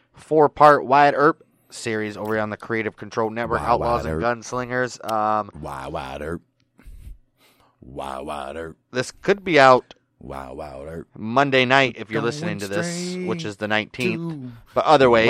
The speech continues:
Speaker 2: Wow, Wyatt Earp. We're going straight
Speaker 1: it'll be out
Speaker 2: to
Speaker 1: for sure.
Speaker 2: Wow, Wyatt Earp.
Speaker 1: April twentieth, so four twenty.
Speaker 2: Wow, wow,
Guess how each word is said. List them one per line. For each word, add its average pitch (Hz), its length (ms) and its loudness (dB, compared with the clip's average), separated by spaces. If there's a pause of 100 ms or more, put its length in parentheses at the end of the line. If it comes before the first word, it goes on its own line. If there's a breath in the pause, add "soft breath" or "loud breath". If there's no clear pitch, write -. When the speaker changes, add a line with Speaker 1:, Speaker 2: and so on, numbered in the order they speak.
Speaker 2:
Wow, 180 300 -6
Wyatt 170 540 -8
Earp. 170 220 -8 (180)
We're 117 160 -12 (240)
going 156 400 -14
straight 175 440 -12
Speaker 1:
it'll 127 160 4
be 120 180 2
out 120 320 8
Speaker 2:
to 156 340 -4 (200)
Speaker 1:
for 123 440 -2
sure. 160 420 8
Speaker 2:
Wow, 160 240 -6
Wyatt 147 540 -4
Earp. 135 180 -2
Speaker 1:
April 175 220 4
twentieth, 196 420 2
so 131 140 0
four 220 260 2
twenty. 208 300 0
Speaker 2:
Wow, 165 60 2
wow, - 20 6